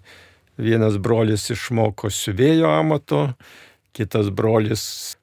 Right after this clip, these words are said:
vairuotoju tapo. Na, o mano, kadangi mama labai anksti mirė, aš turėjau tik dvylikos metų, tai vaikui tai buvo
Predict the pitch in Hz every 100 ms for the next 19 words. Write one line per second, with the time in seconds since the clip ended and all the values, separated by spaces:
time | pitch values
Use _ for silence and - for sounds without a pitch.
0 | _ _ - 98 110 131 175 170 151 151
1 | 147 156 160 - 156 147 135 _ - 156
2 | 165 - 135 127 131 135 131 113 - -
3 | - - 156 147 143 135 123 120 113 -
4 | _ _ - 139 110 127 127 110 120 117
5 | 127 - 127 123 120 120 117 110 120 107
6 | - 120 107 147 170 175 143 _ _ _
7 | _ _ _ _ - 113 107 - 117 113
8 | 110 123 101 110 117 107 117 107 120 117
9 | 147 - 143 - 117 110 110 - - -
10 | - _ _ - 127 131 - 113 - 117
11 | 104 120 113 113 101